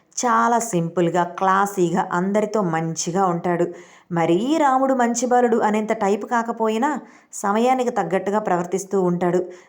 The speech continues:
ఎవరితో ఎలా ఉండాలో తనకి బాగా తెలుసు. ప్రాబ్లం వచ్చింది అని తొందరపడే మనిషి అయితే కాదు. తనకి చిన్నప్పటి నుంచి కూడా రుద్ర బిహేవియర్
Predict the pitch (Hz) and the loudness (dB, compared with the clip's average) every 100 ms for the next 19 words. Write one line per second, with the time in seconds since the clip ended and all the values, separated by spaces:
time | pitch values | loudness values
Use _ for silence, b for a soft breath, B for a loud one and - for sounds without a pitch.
0 | B 180 175 214 220 247 202 160 160 196 | B 0 2 2 2 0 0 0 2 4
1 | 196 185 190 202 208 180 180 156 156 160 | 2 2 2 0 0 -2 -2 -4 -4 -2
2 | 180 196 180 170 - - B B B - | -2 0 0 0 -4 -10 B B B -2
3 | 214 220 254 254 196 202 208 208 - 196 | 0 2 2 2 0 -2 -2 -2 0 0
4 | 185 - 160 165 208 226 202 190 165 160 | -2 -4 -4 0 0 0 0 0 0 -2
5 | 185 - - 165 185 185 175 165 175 - | -4 -6 -2 -2 -2 -2 -2 -2 -4 -8
6 | B B B - 196 202 196 - 220 233 | B B B -4 -2 0 -4 -4 -4 -2
7 | 247 247 233 214 202 202 196 185 185 175 | -2 -2 -2 -2 -2 -4 -2 0 2 2
8 | 165 165 214 196 180 180 175 180 | 0 0 0 0 0 0 0 -2